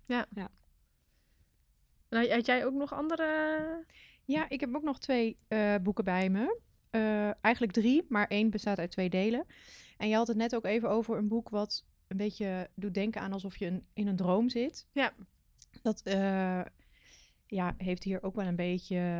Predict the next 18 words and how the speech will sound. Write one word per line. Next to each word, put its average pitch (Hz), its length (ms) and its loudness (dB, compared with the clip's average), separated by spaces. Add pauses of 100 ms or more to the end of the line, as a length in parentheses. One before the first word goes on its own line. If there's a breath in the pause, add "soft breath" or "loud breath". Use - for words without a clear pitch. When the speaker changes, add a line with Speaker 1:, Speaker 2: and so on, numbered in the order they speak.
(300)
Speaker 3:
ja, 160 200 -8
die 165 160 -12
uitwerking, 170 600 -6
eh, 170 60 -10 (220)
op. 233 80 -10 (460)
Namelijk, 190 460 -2 (120)
eh, 175 140 -10 (220)
het 170 120 -8
boek 208 160 -4
van 170 320 -6 (380)
Haruki 185 360 -4
Murakami. 185 680 -4 (960)
Ja, 156 140 -10
heel 156 200 -8
bekend 160 300 -10
onder, 160 260 -10
eh, 156 280 -12 (300)
Speaker 1:
Ja, 208 160 2